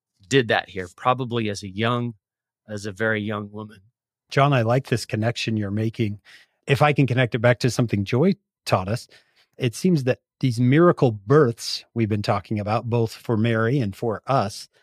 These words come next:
Speaker 2: involve agency. The Lord will never force a spiritual rebirth upon anyone. It must be chosen. The same way with Mary. There's no forcing of her to do this.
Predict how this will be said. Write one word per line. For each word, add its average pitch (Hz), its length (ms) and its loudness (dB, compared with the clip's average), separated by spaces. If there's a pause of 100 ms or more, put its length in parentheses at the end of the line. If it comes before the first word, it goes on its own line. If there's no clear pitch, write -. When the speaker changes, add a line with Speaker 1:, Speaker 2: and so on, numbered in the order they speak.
(240)
Speaker 2:
involve 123 580 -2
agency. 156 560 0 (560)
The 117 160 -4
Lord 127 260 0
will 127 120 2
never 123 280 4
force 135 680 -2
a 110 80 -6
spiritual 131 640 0
rebirth 117 640 0
upon 107 320 -8
anyone. 110 380 -4
It 117 80 -14
must 110 200 -6
be 120 120 -6
chosen. 113 420 -2
The 120 80 0
same 135 240 2
way 123 120 4
with 113 200 -2
Mary. 113 500 -4 (460)
There's 104 240 -8
no 139 80 0
forcing 117 880 -4 (140)
of 123 160 -12
her 117 100 -4
to 110 100 -4
do 104 160 -4
this. 117 280 -8